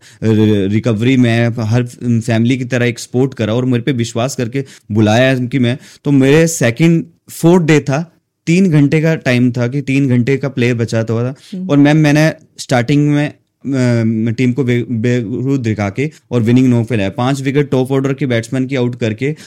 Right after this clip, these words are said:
Speaker 1: हम वो टू-, match जीत गए।
Speaker 2: तो basically आप bowler हैं?
Speaker 1: Bowler है मैम, बिल्कुल।
Speaker 2: ओके, तो wickets लेने में कितना मजा आता है?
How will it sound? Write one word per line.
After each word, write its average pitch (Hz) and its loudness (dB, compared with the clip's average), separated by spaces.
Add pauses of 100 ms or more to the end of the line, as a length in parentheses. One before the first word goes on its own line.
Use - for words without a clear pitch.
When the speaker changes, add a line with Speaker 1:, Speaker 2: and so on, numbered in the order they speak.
(140)
Speaker 1:
हम 139 2
वो 147 0
टू-, 127 0
match 117 2
जीत 95 -4
गए। 92 -10
Speaker 2:
तो 214 -8
basically 220 -6
आप 240 -4
bowler 190 -4
हैं? 160 -8 (200)
Speaker 1:
Bowler 110 2
है 92 -2
मैम, 87 -4
बिल्कुल। 87 -10 (140)
Speaker 2:
ओके, 170 -12 (360)
तो 190 -6
wickets 208 -4
लेने 240 -2
में 240 -2
कितना 220 -6
मजा 180 -4
आता 170 -8
है? 226 -2